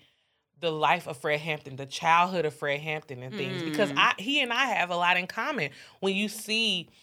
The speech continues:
Speaker 1: injustices happen as a child and you know that you can't change it, when you get older, you
Speaker 2: Mm-hmm.
Speaker 1: want to change it. That's what I wanna see.
Speaker 2: Mm-hmm.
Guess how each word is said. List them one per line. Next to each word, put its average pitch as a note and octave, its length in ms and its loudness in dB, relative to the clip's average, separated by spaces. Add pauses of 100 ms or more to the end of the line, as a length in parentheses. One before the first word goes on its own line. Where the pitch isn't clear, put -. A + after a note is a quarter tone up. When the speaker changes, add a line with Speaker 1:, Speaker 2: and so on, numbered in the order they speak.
(420)
Speaker 1:
injustices F3 720 0
happen D#3 300 2
as C#3+ 180 -2
a C3+ 40 -8
child F3 540 4
and D3 160 -4
you F#3+ 120 -4
know F3+ 220 -2
that D3+ 140 -6
you F3+ 80 -10
can't F#3 320 -2
change F#3+ 360 0
it, G#3+ 160 -2
when E3 140 -6
you F3 140 -8
get F#3+ 280 -2
older, G#3 480 2
you F3 360 -4
Speaker 2:
Mm-hmm. F#3+ 80 -2
Speaker 1:
want G3 240 0
to F#3+ 80 -6
change G3 400 -2
it. F3+ 160 -4
That's G3+ 200 4
what F3 120 -2
I E3 80 2
wanna C#3+ 260 -6
see. - 340 -18
Speaker 2:
Mm-hmm. F3 320 -6